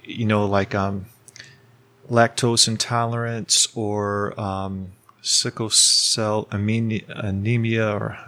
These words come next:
I'm not pronouncing that quite right, but those, um,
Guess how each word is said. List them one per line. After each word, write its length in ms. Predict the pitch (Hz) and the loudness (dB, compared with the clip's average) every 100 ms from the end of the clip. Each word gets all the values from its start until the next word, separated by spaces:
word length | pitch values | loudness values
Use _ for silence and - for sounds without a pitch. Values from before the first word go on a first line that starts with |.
| - - - | -16 -16 -14
I'm 80 | 110 | -6
not 240 | 104 - | -4 -6
pronouncing 440 | - 104 104 - - | -6 -6 -2 -2 -2
that 100 | - | -6
quite 200 | - - | -8 -4
right, 200 | 80 - | -4 -2
but 180 | 117 110 - - - - - - | 0 -2 -4 -14 -16 -18 -20 -2
those, 500 | 135 143 135 123 - - | 2 4 4 4 2 0
um, 360 | 107 101 101 | -2 -2 -6